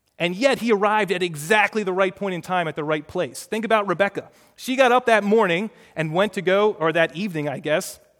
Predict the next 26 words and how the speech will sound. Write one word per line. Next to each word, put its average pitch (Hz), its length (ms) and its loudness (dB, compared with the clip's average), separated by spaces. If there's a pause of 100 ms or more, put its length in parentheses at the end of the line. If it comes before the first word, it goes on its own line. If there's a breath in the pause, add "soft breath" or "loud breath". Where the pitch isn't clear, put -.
(500)
to 170 80 -10
go 180 160 -2
get 175 140 -2
some 156 180 -8
water 147 420 -4 (220 soft breath)
from 147 260 -6
the 135 80 -8
well, 147 300 -4
maybe 147 240 -8
like 139 140 -6
she - 160 -18
always 139 340 -10
does. 160 280 -4
But 151 200 -10
did 160 120 -8
she 208 200 -10
choose 202 400 -8
to 151 100 -10
go 151 220 -4
get 160 160 -8
water 143 240 -6
from 170 140 -16
the 151 60 -12
well 143 220 -10
that 165 180 -8
night? 165 300 -10